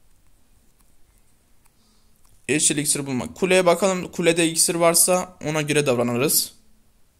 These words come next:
Kulede iksir yoksa sıkıntı arkadaşlar.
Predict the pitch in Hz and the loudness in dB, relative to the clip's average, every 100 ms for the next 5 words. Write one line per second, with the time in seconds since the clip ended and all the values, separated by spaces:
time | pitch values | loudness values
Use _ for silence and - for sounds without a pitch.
0 | _ _ _ _ _ _ _ _ _ _ | _ _ _ _ _ _ _ _ _ _
1 | _ _ _ - _ _ _ _ _ _ | _ _ _ -20 _ _ _ _ _ _
2 | _ _ _ _ _ - 160 156 165 160 | _ _ _ _ _ -12 2 2 4 0
3 | - 170 170 175 170 - 151 147 139 135 | 0 -2 -2 -2 -4 -4 -4 0 0 2
4 | 123 - 143 | 0 2 0